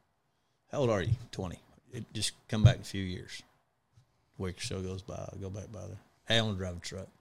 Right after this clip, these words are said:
"We done told you no." "Yeah, I know, I was just checking, make sure you didn't change your mind." So, went by there, went by there, went by there, went by there. And, uh,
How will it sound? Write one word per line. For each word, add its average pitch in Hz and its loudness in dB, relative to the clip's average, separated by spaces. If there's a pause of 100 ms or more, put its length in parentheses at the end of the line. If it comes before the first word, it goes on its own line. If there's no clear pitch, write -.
(300)
"We 110 -2
done 113 2
told 110 4
you 98 -2
no." 98 2 (360)
"Yeah, 107 4
I - 6
know, 95 2
I 90 4
was 90 2
just 90 -2
checking, - -4
make 101 -8
sure - -6
you 95 -6
didn't 92 -8
change 95 -6
your 95 -10
mind." 101 -10 (380)
So, 120 6 (440)
went 110 0
by 95 2
there, 117 4
went 120 0
by 92 0
there, 120 2
went 107 -4
by 95 -4
there, - -4
went - -6
by 98 -4
there. - -2 (960)
And, 101 -2
uh, - -8